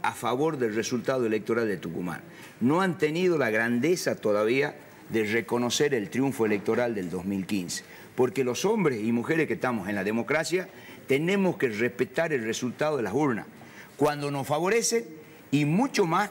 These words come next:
cuando no nos favorecen. Lamentablemente, los candidatos de Cambiemos nunca han estado a la altura de las circunstancias, nunca han reconocido el triunfo, pero lo que es peor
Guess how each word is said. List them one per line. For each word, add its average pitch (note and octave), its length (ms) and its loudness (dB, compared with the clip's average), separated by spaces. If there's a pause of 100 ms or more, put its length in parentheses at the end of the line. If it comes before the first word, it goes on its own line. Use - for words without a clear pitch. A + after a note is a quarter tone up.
cuando A2 300 -2
no F#3 200 2
nos C#3 120 0
favorecen. G#2 540 0 (240)
Lamentablemente, D#3 1300 2
los G2 120 -2
candidatos C3 580 0
de A2 80 -2
Cambiemos C#3+ 500 0 (380)
nunca D#3+ 540 4
han B2+ 60 0
estado B2+ 280 0
a A#2 40 0
la A2+ 60 0
altura A#2 240 0
de G#2+ 80 2
las F#2 100 -4
circunstancias, G2 680 -4 (220)
nunca F#3 460 2
han B2+ 100 -4
reconocido C3 600 0
el G2+ 100 -2
triunfo, D3+ 420 0
pero B2+ 140 2
lo A#2+ 120 0
que - 100 0
es - 40 -2
peor F#3 320 2